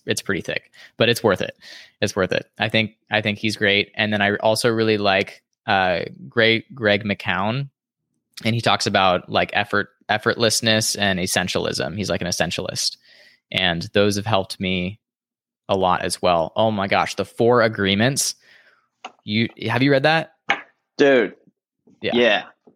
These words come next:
Speaker 1: You gotta start with The Four Agreements. Honestly,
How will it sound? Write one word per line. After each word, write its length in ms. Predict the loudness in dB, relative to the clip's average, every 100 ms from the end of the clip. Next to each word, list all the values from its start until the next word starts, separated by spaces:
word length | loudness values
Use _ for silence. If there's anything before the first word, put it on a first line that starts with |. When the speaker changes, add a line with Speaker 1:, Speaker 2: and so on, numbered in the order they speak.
| _ _
Speaker 1:
You 120 | 0
gotta 140 | 0 2
start 220 | 2 0
with 100 | 0
The 60 |
Four 200 | -6 -8
Agreements. 420 | -8 -8 -10 -10 0
Honestly, 680 | 2 2 0 0 0 -2